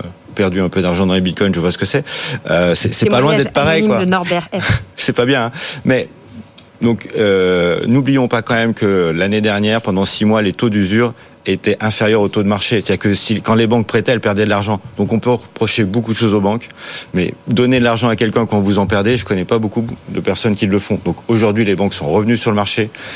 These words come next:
Speaker 1: Il faut que les Français qui ont été vexés ou qui n'ont pas compris les refus de l'année dernière, ce que je comprends totalement, reviennent voir leurs banquiers. Les, entre guillemets, les robinets sont réouverts.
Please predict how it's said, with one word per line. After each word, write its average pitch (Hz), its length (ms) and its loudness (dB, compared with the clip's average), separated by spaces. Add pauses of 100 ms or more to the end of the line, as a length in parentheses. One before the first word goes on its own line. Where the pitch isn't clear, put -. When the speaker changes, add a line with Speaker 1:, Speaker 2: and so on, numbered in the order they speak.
(260)
Speaker 1:
Il 104 60 -2
faut - 140 0
que 104 120 0
les 98 160 4
Français 104 540 0
qui - 160 -2
ont 92 80 4
été 92 200 0
vexés 113 460 0 (160)
ou - 100 2
qui - 140 -2
n'ont 92 120 2
pas 131 160 0
compris 127 340 0
les 123 80 2
refus 101 260 0
de 104 60 0
l'année 98 100 0
dernière, 92 360 0 (180)
ce - 100 -10
que 92 100 0
je - 80 -2
comprends 98 280 -2
totalement, 98 400 0 (200)
reviennent 113 420 2
voir 107 160 2
leurs 101 120 2
banquiers. 98 380 -2 (320)
Les, 101 320 0 (240)
entre 104 260 -2
guillemets, 104 260 2
les 98 100 2
robinets 110 440 2
sont 104 180 -2
réouverts. 98 380 2